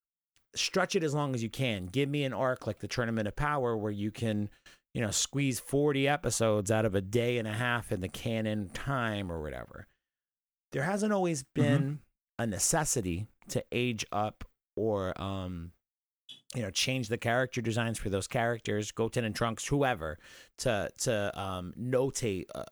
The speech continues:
Speaker 1: a, a hop or a skip in time. There, there hasn't always been a necessity for it. I think
Speaker 2: Mm-hmm.
Speaker 1: that there, however, has been a missed opportunity for it. You could have had, in the same way,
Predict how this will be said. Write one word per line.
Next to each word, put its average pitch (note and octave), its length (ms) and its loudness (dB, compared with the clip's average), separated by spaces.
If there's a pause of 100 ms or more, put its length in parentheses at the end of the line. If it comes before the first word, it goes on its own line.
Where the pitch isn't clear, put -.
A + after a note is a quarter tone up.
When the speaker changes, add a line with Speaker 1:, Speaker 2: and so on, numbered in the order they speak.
(220)
Speaker 1:
a, - 120 -10
a G2+ 280 -2
hop A2+ 400 0
or F2 80 -2
a E2+ 60 -6
skip - 260 -4
in F#2 60 -6
time. A2+ 260 -2 (380)
There, C3+ 180 0
there C3 180 -2
hasn't C#3+ 300 0
always C3+ 240 0
been C3 140 -4
a A#2+ 40 -6
necessity B2 460 -2
for E3+ 220 0
it. E3+ 80 -6 (420)
I B2+ 80 0
think D#3+ 360 2
Speaker 2:
Mm-hmm. - 40 -18
Speaker 1:
that C3+ 220 -2
there, B2 180 0
however, A2+ 460 0
has G#2 180 -4
been G#2 140 -2
a G2+ 60 -2
missed A2 240 0
opportunity C3 640 2
for A#1 280 -6
it. G1+ 120 -12 (540)
You E3 220 -2
could F#3+ 260 0
have C#3 280 2
had, A#2 640 0
in A2 140 -4
the G#2+ 80 -2
same F3+ 320 0
way, A#2+ 340 0